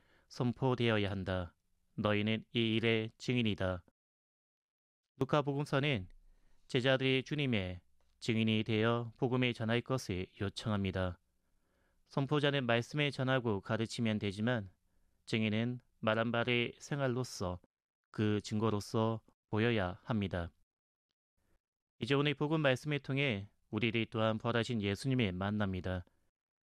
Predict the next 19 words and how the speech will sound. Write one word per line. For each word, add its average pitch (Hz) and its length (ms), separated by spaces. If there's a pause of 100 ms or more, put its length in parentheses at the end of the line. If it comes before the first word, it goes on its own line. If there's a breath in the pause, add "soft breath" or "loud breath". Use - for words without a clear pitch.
(140)
그리고 110 200
다시금 113 520
예수님으로부터 127 920 (540)
주님의 110 540
평화와 117 520 (380)
위안을 107 520
얻습니다. 101 640 (1080)
예수님의 151 440
부활에 143 300
대한 127 340
신앙을 120 540 (380)
오늘 131 360 (460)
다시금 110 420
우리는 113 500
고백합니다. 98 760 (800)
그리고 113 300
이제 110 200
우리들 123 380
또한 127 360